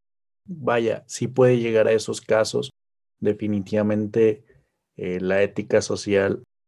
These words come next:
es más visible en casos tan radicales como este.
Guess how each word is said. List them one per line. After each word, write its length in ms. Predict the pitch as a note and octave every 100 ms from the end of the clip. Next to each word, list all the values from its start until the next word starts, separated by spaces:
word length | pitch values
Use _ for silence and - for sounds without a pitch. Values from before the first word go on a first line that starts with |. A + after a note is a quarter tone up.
| _ _ _ _ -
es 180 | A#2 G2+
más 260 | G2+ G#2
visible 640 | G#2 G#2+ - G2 A2 A2 G2
en 160 | G2
casos 340 | F#2+ F#2 G#2+ -
tan 220 | G2+ F#2+
radicales 580 | F#2 F#2 F#2+ G2 G2+ -
como 300 | G#2+ G2+ F#2+
este. 340 | F#2 -